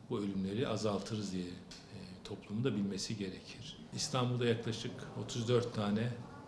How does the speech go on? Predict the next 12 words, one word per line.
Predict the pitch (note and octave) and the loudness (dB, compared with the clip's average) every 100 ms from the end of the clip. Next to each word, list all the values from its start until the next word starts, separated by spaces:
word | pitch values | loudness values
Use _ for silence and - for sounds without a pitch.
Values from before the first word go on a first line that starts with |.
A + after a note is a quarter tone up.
| - - G2 F#2+ - | -12 -10 -8 -8 -6
kalp | - G#2+ G#2+ - - - - - - F#2+ | 0 2 0 -4 -12 -12 -12 -14 -8 -2
merkezimiz | F#2+ F#2 - F#2 F#2+ F#2 F2+ | -2 -2 -2 0 2 2 -2
var. | F2+ G2+ - - - - - - - - - - | -4 -6 -10 -14 -14 -14 -14 -14 -14 -14 -12 -8
E, | F#2+ F#2+ F#2 F#2 G2 | -8 -6 -6 -4 0
bunlarda | G2+ G2 G2 G2 | 4 4 4 2
yaklaşık, | G2 F#2+ F#2 - - - - - A2+ G2 F#2+ | 0 0 -2 -4 -6 -8 -12 -10 -8 -8 -6
e, | F#2+ | 0
yirmi | F#2+ G2 G2 | 4 6 6
yirmi | G2+ G2+ G2 | 6 6 4
beş | G2+ - | 2 2
bin | F#2 | 0
arası, | F#2 F2+ - A2+ | 0 0 2 2